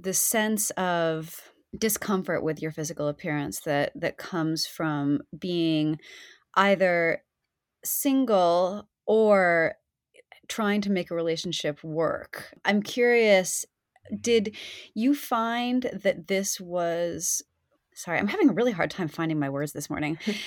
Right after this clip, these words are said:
Speaker 1: Um, I was, I was wondering if you found that to affect you more, um, to have a greater impact when you were in relationships with younger men who were, you know, or, or trying to make relationships work with younger men, these situations where you weren't sure if they were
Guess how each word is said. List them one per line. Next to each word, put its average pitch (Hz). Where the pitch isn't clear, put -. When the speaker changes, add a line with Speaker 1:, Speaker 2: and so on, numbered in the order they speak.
Speaker 1:
Um, 190
I 226
was, 220
I -
was 220
wondering 277
if 240
you 240
found 220
that 170
to 175
affect 233
you 175
more, 90
um, 85
to 185
have 180
a -
greater 175
impact -
when 190
you 175
were 165
in 196
relationships 170
with 156
younger 160
men 151
who 175
were, 156
you -
know, 143
or, -
or 151
trying 185
to 175
make 160
relationships 165
work 170
with 151
younger 143
men, 139
these 151
situations 151
where 147
you 151
weren't 156
sure 156
if 151
they 151
were 151